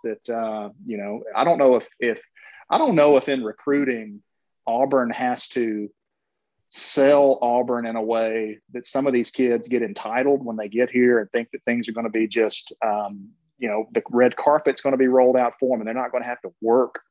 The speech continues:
for the things that they're gonna get. I don't, I don't, I don't know if that's what, what happened in a lot of instances, but you just don't see as many, or, or maybe since we don't have as many five or four stars that come in on the, in, in the trenches,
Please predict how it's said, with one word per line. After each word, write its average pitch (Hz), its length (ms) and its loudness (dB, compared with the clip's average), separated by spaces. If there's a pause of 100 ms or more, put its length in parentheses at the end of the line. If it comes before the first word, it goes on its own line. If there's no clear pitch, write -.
for 117 100 0
the 107 80 -4
things 120 300 -2
that - 80 -12
they're 120 100 2
gonna 117 220 -2
get. 123 160 0
I 170 40 -2
don't, 247 280 -4
I 170 80 -4
don't, - 180 -6 (100)
I 196 60 -4
don't - 200 -10
know 135 220 4
if 139 100 -4
that's 143 260 0
what, 139 240 -2
what 135 160 -2
happened 135 500 -6 (140)
in 127 80 -4
a 123 40 -4
lot 123 200 -2
of 123 80 -6
instances, 131 600 -4
but 110 160 -4 (520)
you 131 80 2
just - 180 0
don't 151 160 2
see 151 240 6
as 117 160 2
many, 123 500 0 (120)
or, 117 120 0
or 120 120 -2
maybe 139 320 2
since 139 280 -6
we 139 140 2
don't 127 400 -2
have 139 320 -4
as 123 140 -6
many 113 260 -8
five 117 640 -2
or 104 60 -6
four 123 320 -2
stars 113 480 -2
that 110 100 -16
come 120 220 -4
in 120 160 0
on 110 120 -6
the, 117 220 -12
in, 113 80 -10
in 117 140 -8
the 107 60 -8
trenches, 107 540 -4